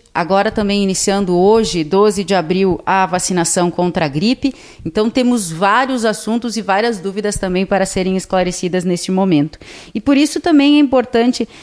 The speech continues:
essa receptividade de vocês pra esse público que agora também precisa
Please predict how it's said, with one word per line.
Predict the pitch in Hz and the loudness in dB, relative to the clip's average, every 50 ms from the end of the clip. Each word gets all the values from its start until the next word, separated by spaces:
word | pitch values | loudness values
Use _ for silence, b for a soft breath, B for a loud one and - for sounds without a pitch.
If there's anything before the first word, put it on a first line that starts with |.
| B B | B B
essa | B - 208 208 - - 226 208 | B 0 0 0 0 0 2 2
receptividade | 202 196 220 220 - 233 208 - - - 196 196 196 160 185 190 208 208 208 | 4 2 2 2 0 -2 -4 -4 -6 -6 -4 -4 0 0 2 2 2 0 -2
de | 196 196 | -4 -4
vocês | 202 175 180 170 - - 214 233 254 247 - - B B B B B B | -2 -2 -2 -2 0 0 2 2 2 0 -4 -8 B B B B B B
pra | - - - | -2 0 2
esse | 226 233 226 - - 233 | 2 2 2 0 -2 -4
público | - - 247 262 233 262 233 233 240 | -2 0 0 0 0 -2 -2 -4 -4
que | - - 262 262 269 269 262 269 - | -2 0 0 0 0 -2 -2 -4 -6
agora | - 220 208 214 208 220 226 | -8 -4 0 0 0 0 0
também | 220 233 208 214 220 220 | -2 -4 -2 -2 -2 -2
precisa | 208 214 220 - - 220 214 214 202 226 208 | -2 -4 -4 -4 -4 -4 -4 -2 -2 -4 -4